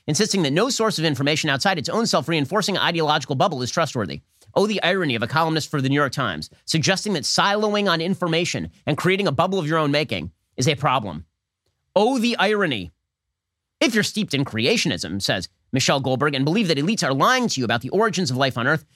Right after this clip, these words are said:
it's not a stretch to believe they are lying to you about a life-threatening virus." Okay, so first of all, a lot of church believers, even a lot of New Earth creationists, a lot of them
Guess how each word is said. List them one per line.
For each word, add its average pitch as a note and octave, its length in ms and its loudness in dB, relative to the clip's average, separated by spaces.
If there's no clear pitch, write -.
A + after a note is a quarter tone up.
it's - 120 -2
not C4 160 4
a F#3+ 60 -4
stretch - 320 -2
to D#3+ 80 -2
believe B2 220 0
they D3 100 2
are C#3 100 2
lying F#3+ 300 2
to B2+ 100 -4
you B2 60 0
about C3 160 2
a C3+ 40 0
life-threatening C#3+ 580 0
virus." D#3 420 -2
Okay, A#2+ 180 -2
so C3 120 -2
first F3 220 0
of G3+ 60 -2
all, G#3+ 240 0
a - 40 -12
lot E3+ 460 4
of F#3 80 -6
church F#3+ 200 -2
believers, C#3 400 -2
even F#3 160 2
a F3+ 40 2
lot D#3+ 160 2
of B2+ 100 -4
New D#3 200 2
Earth D#3 220 0
creationists, D#3 640 -2
a B2 60 2
lot F3 180 4
of E3 80 -4
them E2+ 220 -8